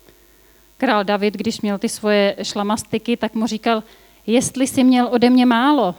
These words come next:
měl jsi mi říct a dal bych ti víc.“ Ježíš říká: „Já jsem přišel, abychom měli život a měli ho v hojnosti.“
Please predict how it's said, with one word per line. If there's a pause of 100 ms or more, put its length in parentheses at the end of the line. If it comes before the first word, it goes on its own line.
(240)
měl
jsi
mi
říct
a
dal
bych
ti
víc.“ (1400)
Ježíš
říká:
„Já
jsem
přišel, (800)
abychom
měli
život (600)
a
měli
ho
v
hojnosti.“